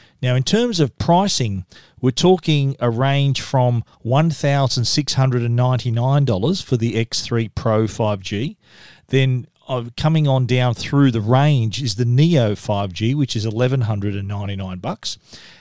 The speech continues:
And the Find X three Lite five G is seven hundred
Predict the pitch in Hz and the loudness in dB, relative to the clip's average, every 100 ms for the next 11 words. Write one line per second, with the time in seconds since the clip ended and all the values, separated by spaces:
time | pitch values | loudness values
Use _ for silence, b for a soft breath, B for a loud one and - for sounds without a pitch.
0 | B 135 139 127 - 160 170 165 143 135 | B 0 2 0 2 2 4 2 -2 -4
1 | - - 135 120 127 170 160 - - - | -4 0 2 2 0 0 -2 -6 -18 -6
2 | 113 107 98 101 127 175 b b b - | -2 -2 -4 -6 -6 -6 b b b -4
3 | 135 - - 208 190 131 120 117 107 101 | -2 0 0 0 0 -2 -2 -4 -6 -10